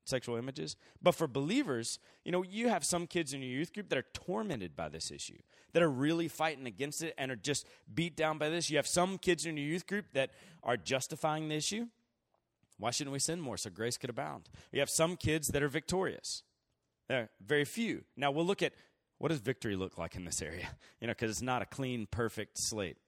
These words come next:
Um, what, what does victory look at? So what I wanna do in this breakout, I wanna look at three different areas, and then we're gonna drill down into the details a little bit, but I gotta move fast. So three different areas.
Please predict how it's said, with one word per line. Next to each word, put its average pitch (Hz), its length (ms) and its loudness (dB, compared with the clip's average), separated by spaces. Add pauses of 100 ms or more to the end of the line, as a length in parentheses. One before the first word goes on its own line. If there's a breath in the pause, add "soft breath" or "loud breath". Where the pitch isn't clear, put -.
Um, 98 360 -4
what, 123 200 0
what 143 120 4
does 120 100 0
victory 113 280 -4
look 95 180 -6
at? 69 180 -10
So 190 240 6 (300 loud breath)
what 196 120 8
I 233 40 10
wanna 247 200 8
do 226 120 8
in 208 80 6
this 196 100 2
breakout, 160 320 4
I 160 40 6
wanna 180 140 4
look 135 120 2
at 139 100 2
three 180 340 6
different 151 320 2
areas, 104 540 2 (260 loud breath)
and 139 140 2
then 147 80 2
we're 151 60 2
gonna 147 160 2
drill 151 320 6
down 143 200 6
into 135 200 -2
the 123 100 0
details 113 400 -2
a 101 40 -4
little 101 340 0
bit, 90 180 -4
but 98 80 -2
I 101 60 0
gotta 127 160 2
move 117 180 -4
fast. 90 300 -6
So 107 80 -4
three 196 220 2
different 165 280 2
areas. 127 320 2